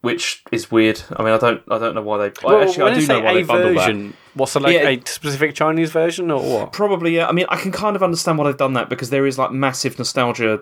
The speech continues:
Speaker 1: there for, like, Mario Brothers. Like, you see it. I mean, there's so much, like, copyright infringement going on. Like, even the subway,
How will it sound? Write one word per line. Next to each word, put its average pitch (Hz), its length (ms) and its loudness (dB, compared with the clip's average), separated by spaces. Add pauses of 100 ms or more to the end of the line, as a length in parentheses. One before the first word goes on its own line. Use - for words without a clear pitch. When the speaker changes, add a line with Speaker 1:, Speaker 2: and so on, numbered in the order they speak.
Speaker 1:
there 110 200 2
for, 107 600 0
like, 104 320 0
Mario 107 200 2
Brothers. 95 440 -6
Like, 98 200 -4
you 101 260 -10 (120)
see 104 280 0
it. - 120 -4 (220)
I 120 80 2
mean, 120 360 0
there's 120 180 -2
so 127 180 0
much, 113 240 -4
like, - 180 0
copyright 104 480 -4
infringement 101 460 -8
going 101 200 -4
on. 101 220 -6
Like, 110 160 0
even 131 200 0
the 117 60 -6
subway, 110 520 -2